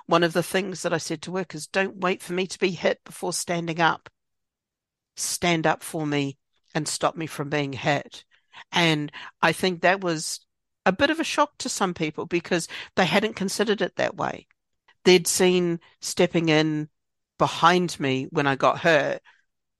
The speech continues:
was what I was asking of them, and just changing that narrative and go, "Can you stand in the front for once? Could you be here and just stand there and give me that little bit of protection for a moment?"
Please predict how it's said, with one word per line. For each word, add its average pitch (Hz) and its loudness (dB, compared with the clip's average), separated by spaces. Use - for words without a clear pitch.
was 165 4
what 147 2
I 135 4
was 135 0
asking 139 2
of 127 -8
them, 135 2
and 143 0
just 196 -4
changing 208 0
that 180 2
narrative 190 -2
and 156 -6
go, 151 2
"Can 254 -6
you 285 -2
stand 269 -2
in 196 -2
the 156 -4
front - 0
for 185 -4
once? 226 -4
Could - -10
you 262 0
be 214 2
here 214 4
and 202 0
just - -8
stand 185 0
there 185 4
and 170 0
give 165 2
me 175 2
that 180 4
little 180 -2
bit 180 -2
of 165 -8
protection 170 -8
for - -4
a 180 0
moment?" 175 0